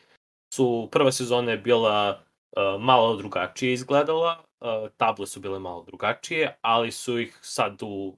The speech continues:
e, čak su ri-, e, ponovo su izbacili taj, tu prvu sezonu sa novim tipom tabla iz ovoga Rerolled. Znači, ako vidite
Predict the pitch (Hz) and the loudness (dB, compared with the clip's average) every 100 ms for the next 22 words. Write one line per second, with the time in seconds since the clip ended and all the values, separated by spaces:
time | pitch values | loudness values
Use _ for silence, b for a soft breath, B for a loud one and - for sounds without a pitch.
0 | - 101 101 98 104 _ 131 123 - 123 | -8 -4 -2 -4 -8 _ -4 -4 -4 0
1 | 135 135 131 117 113 110 - 156 170 165 | 0 0 -2 -4 -2 -4 -4 2 4 2
2 | 139 147 123 143 139 - 123 117 117 117 | -2 -4 2 4 4 0 -6 -2 -2 -2
3 | 107 - 127 - 131 107 98 104 107 127 | -4 -4 -4 0 -2 -2 -8 -8 -2 0
4 | 127 117 - 123 117 B B B 135 135 | -2 -4 2 2 2 B B B 4 6
5 | 113 110 - 123 101 98 - 90 107 107 | 4 -2 -4 -4 -4 -8 -6 -4 -2 -4
6 | - _ 123 107 104 98 92 95 98 120 | -6 _ -8 -4 -4 -4 -4 -2 2 2
7 | 110 87 92 - - 95 - 110 110 117 | 2 -2 -8 -20 -20 -18 -10 -10 -6 -6
8 | 110 - 104 | -6 -8 -10